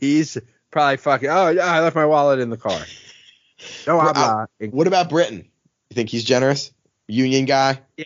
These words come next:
Speaker 1: Yes.
Speaker 2: Yeah, so
Speaker 1: Yeah, I
Speaker 2: he's a,
Speaker 1: think
Speaker 2: so it's Britton, Bader,
Speaker 1: I don't
Speaker 2: Chapman.
Speaker 1: think it's Scherzer. Like, Scherzer has a, a quadrillion dollars, so
Speaker 2: Yeah.
Speaker 1: it's like, yeah, you know, do that over the top thing 'cause he's, you know,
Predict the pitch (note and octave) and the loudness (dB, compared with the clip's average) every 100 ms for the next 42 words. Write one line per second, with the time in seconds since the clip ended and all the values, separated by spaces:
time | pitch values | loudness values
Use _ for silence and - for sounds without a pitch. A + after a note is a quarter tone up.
0 | - _ _ _ - - _ B2 G2 - | -18 _ _ _ -20 -20 _ -6 -6 -8
1 | - _ _ _ _ _ _ _ _ _ | -18 _ _ _ _ _ _ _ _ _
2 | G#2 B2 B2 C3 A#2+ D3 C#3+ D3+ D#3 D#3+ | -2 -2 0 0 0 0 0 0 0 -2
3 | - C#3 E3+ G3 F3 D#3 D#3 E3 D#3 B3+ | -4 -2 -2 -2 -2 0 2 2 2 0
4 | C#4 C#3+ A#3+ D3 A#3 A#3+ E3 A2+ - _ | 0 0 -2 -4 -2 -2 -2 -10 -16 _
5 | _ E3+ - - G#3+ A#3+ F#3+ G3+ F#3+ E3+ | _ -4 -4 -4 -2 -2 0 0 0 -2
6 | D#3 E3+ E3 D3+ C#3+ C3+ C#3 C3 _ _ | 0 2 2 2 0 0 -4 -6 _ _
7 | - D3+ B2 C3+ D3+ D3 B2 C3 C3+ G#2+ | -10 -8 -6 -2 0 0 0 2 2 0
8 | F#2 - B2 D2+ - B2+ D3 E3+ G2 - | -6 -4 -2 -2 0 0 0 -2 -6 -14
9 | _ _ _ D#3 D#3+ C3+ - F3 E3+ E3 | _ _ _ 0 2 0 0 0 2 4
10 | D#3 D3+ D3+ C#3 C#3+ C#3 C3 C3+ C3+ A#2+ | 2 0 0 0 2 2 2 0 0 -2
11 | B2+ B2 A#2 | 0 2 2